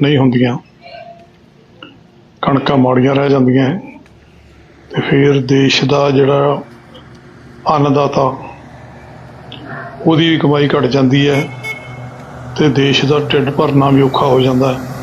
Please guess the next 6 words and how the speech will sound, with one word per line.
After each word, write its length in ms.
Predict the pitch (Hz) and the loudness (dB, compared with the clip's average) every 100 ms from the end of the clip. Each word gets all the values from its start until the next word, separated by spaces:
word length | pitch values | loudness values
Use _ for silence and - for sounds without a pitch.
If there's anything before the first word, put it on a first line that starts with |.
| - - - - - - - - - - | -10 -12 -12 -12 -12 -10 -10 -10 -10 -2
ਜੇ 180 | 151 147 | 0 2
ਅਨਾਜ 320 | 135 139 143 | 2 2 2
ਹੀ 60 | |
ਨਾ 120 | 151 143 | 2 2
ਹੋਇਆ 280 | 120 135 | 2 2
ਤਾਂ 180 | 131 135 | 0 -2